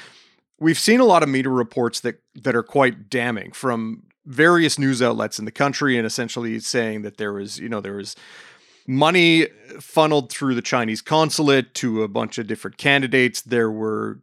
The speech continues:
you know, reporting that there were specific, uh, Conservative Party candidates targeted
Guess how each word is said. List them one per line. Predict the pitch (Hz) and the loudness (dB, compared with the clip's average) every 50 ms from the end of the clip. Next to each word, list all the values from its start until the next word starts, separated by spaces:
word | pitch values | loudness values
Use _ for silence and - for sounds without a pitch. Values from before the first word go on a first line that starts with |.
| _ _ | _ _
you | - 135 | -10 -8
know, | 120 110 | -6 -6
reporting | 107 117 113 - - - 139 127 127 123 120 | -6 -8 -8 -8 -2 -2 0 2 2 0 0
that | 117 107 - | -2 -2 -2
there | 127 113 | -2 -2
were | 110 113 113 | -2 -2 -6
specific, | - - - 131 123 - - 143 135 - 127 - - - - _ _ _ _ _ _ _ _ _ _ _ _ _ _ _ _ _ _ _ _ | -8 -6 -4 -4 -4 -2 -2 -2 -2 -2 -6 -8 -8 -14 -20 _ _ _ _ _ _ _ _ _ _ _ _ _ _ _ _ _ _ _ _
uh, | - 120 113 101 101 | -4 -4 -2 -2 -2
Conservative | - - 127 110 - 170 170 156 151 156 135 | -4 -4 -4 0 2 4 4 4 4 0 0
Party | - 151 151 139 135 | 2 2 2 2 2
candidates | 131 - 147 139 135 131 120 123 123 120 - - - - _ _ | 0 0 0 0 0 0 0 0 0 -2 -2 -6 -10 -12 _ _
targeted | - - 139 139 139 127 139 127 135 131 120 127 | -2 2 2 2 2 0 0 0 0 0 -2 -6